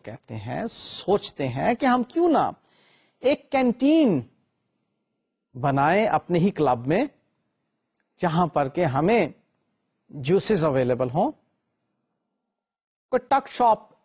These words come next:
type چیز ہو جہاں پر ہم چھوٹی موٹی چیزیں جو باہر سے پرچیز کرتے ہیں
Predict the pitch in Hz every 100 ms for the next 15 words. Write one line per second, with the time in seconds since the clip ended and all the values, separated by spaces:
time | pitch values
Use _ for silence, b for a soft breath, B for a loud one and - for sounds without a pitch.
0 | _ 170 156 - - 170 143 - 220 175
1 | 156 156 165 185 170 147 - b b -
2 | 285 254 294 262 233 190 - - 185 147
3 | 139 113 _ _ _ _ _ 208 240 143
4 | 175 240 277 233 180 156 - 180 - 147
5 | - 127 143